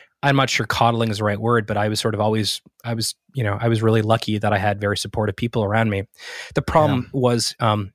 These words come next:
Speaker 1: like most of us, when, you know, in my mi-, in my early twenties,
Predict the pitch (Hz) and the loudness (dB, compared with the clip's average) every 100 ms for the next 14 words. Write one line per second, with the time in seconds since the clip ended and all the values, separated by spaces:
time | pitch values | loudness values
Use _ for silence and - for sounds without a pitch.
0 | _ - 127 113 - 127 - 110 104 110 | _ -4 -2 0 0 0 2 -2 -2 -6
1 | 98 - 110 110 120 107 107 104 113 107 | -10 -4 -4 -2 0 0 -2 -2 -2 -2
2 | 120 113 110 - 120 110 101 | 0 0 -2 0 0 0 -2